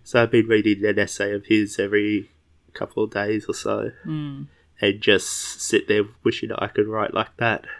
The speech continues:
Speaker 2: Yeah. Keep practicing.
Speaker 1: Yeah, practice is the goal, but, you know, you read books like this and, say, Ex Libris or something,
Speaker 2: Mm.
Speaker 1: where you see these amazing writers talking about literature, it's like,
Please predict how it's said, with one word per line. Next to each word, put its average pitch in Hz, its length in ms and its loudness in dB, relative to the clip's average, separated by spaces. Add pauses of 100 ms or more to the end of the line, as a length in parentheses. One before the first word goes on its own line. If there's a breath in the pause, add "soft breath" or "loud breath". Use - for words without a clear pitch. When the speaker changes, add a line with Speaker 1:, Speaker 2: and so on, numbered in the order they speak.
(120)
Speaker 2:
Yeah. 139 220 -8 (1080 soft breath)
Keep 196 180 0
practicing. 139 640 -2 (340 soft breath)
Speaker 1:
Yeah, 180 260 4 (220)
practice - 420 -4
is 131 120 -4
the 123 80 2
goal, 107 360 4
but, 101 260 0
you 127 60 0
know, 107 140 2
you 117 220 -2
read 135 280 8
books - 260 0
like 95 180 4
this 104 300 0
and, 90 360 0 (420 soft breath)
say, 92 240 0
Ex - 300 -2
Libris 98 440 0
or - 100 0
something, - 300 -4
Speaker 2:
Mm. 98 280 0
Speaker 1:
where 92 420 2
you 113 260 -8
see 104 420 4
these 98 420 0 (220)
amazing 110 800 0
writers 104 500 0
talking 104 300 0
about 104 260 -2
literature, - 400 -2
it's 110 260 -6
like, - 140 -2